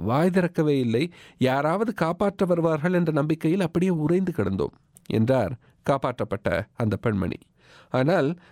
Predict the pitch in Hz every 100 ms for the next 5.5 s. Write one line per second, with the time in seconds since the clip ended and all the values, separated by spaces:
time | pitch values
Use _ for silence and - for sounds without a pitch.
0 | - 160 175 214 208 208 185 190 175 113
1 | 135 180 - 170 113 - - 135 147 143
2 | 143 117 135 156 - 165 165 160 143 104
3 | 90 95 90 92 90 - - _ _ 123
4 | 113 107 123 - 123 123 127 156 185 -
5 | - 156 165 156